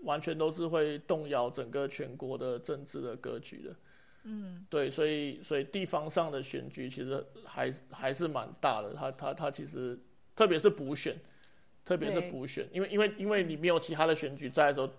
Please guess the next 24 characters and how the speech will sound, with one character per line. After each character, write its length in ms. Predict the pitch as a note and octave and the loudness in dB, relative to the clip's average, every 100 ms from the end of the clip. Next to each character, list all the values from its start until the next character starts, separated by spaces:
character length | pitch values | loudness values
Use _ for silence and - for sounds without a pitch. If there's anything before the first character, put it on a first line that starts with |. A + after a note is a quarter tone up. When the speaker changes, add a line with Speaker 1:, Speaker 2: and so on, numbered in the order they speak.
| - - | -20 -20
Speaker 1:
全 260 | - D3 C#3 | -4 -4 -2
国 180 | D3+ C3+ | 0 2
的 100 | C#3+ | 2
媒 200 | C#3 C3+ | 0 -6
体 160 | C3+ A#2+ | -6 -4
都 100 | C3+ | -2
把 220 | B2 A2 | -2 -4
那 80 | C#3 | -4
个 100 | C#3 | -4
焦 240 | C#3 B2+ | 0 0
点 200 | C#3 A2 - - | 0 -6 -8 -18
集 160 | - B2+ | -6 -4
中 200 | C3 C#3 | -2 0
在 120 | C3 C3 | -2 -2
特 220 | - C#3+ | -4 -4
定 160 | D3 C3+ | -2 -6
的 80 | B2+ | -8
区 220 | - C3 | -8 -8
域 220 | B2 A2+ | -8 -12
嘛。 80 | - - - - - A3 | -14 -20 -20 -20 -20 -16
Speaker 2:
嗯， 260 | A3 G#3+ - - | -14 -14 -16 -2
Speaker 1:
对， 220 | C#3+ - | 0 0
Speaker 2:
是 100 | F#3 | -6
啊， 160 | - | -8